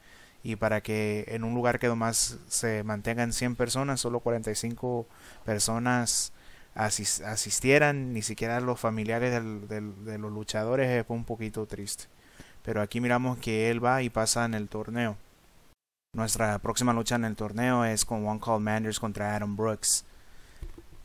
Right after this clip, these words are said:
Parece que One Call Manders está abajo, se sube arriba, Brooks hace el Swanton Bomb, conecta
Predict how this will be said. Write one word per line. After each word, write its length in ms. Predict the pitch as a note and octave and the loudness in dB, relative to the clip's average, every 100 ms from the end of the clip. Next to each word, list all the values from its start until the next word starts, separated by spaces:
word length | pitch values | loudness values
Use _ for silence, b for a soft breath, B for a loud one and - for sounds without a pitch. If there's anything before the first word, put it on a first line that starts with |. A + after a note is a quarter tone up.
| - - - - - - | -12 -12 -12 -12 -12 -8
Parece 480 | A2 A2 A2+ - A#2+ | -2 2 4 4 2
que 480 | - B2 C3 B2+ F3+ - b b b b b b b - - | 4 6 6 4 -2 -16 b b b b b b b -14 -4
One 140 | A#2+ | 0
Call 200 | A#2 A#2 | 4 6
Manders 340 | A2+ A#2+ A#2 A2 | 6 4 4 0
está 220 | - A2+ | 4 6
abajo, 500 | A2+ A#2+ A#2 A#2 A2+ - - | 8 8 6 0 -4 -12 -10
se 160 | - G#2 | -6 -2
sube 280 | A#2 A2+ A#2 | 0 4 4
arriba, 640 | A2+ A#2+ A#2+ A#2 A2 G#2 - - - | 6 4 6 6 4 0 -12 -20 -8
Brooks 520 | A#2 C3 C3+ - - | 4 8 8 6 2
hace 280 | A2+ B2 - | 2 2 2
el 80 | A#2 | 2
Swanton 540 | - A#2+ A#2 A#2 A2 | 2 2 2 2 4
Bomb, 400 | A#2 B2+ B2 B2 - | 4 6 6 2 -2
conecta 580 | A2+ G#2+ G#2+ - A#2+ | -2 -2 -2 0 0